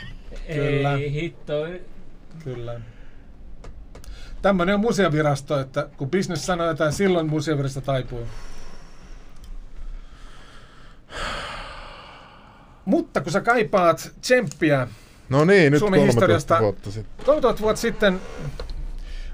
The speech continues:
Speaker 1: Ramses kakkonen, niin Egypti oli suurimmillaan, niillä oli iso armeija ja ne päätti, että okei, pistetään Eurooppa verolla ja että kaikki,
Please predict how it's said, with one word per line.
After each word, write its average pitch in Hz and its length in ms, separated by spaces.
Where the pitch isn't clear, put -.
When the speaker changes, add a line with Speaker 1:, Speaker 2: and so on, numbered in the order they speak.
Speaker 1:
Ramses 254 360
kakkonen, 170 680
niin 156 240
Egypti 208 360
oli 170 120
suurimmillaan, 185 920
niillä 165 160
oli 175 120
iso 196 200
armeija 160 560
ja 147 180
ne 147 80
päätti, 170 480
että 156 200
okei, 185 280
pistetään 170 460
Eurooppa 156 480
verolla 143 440
ja 127 140
että 131 180
kaikki, 139 520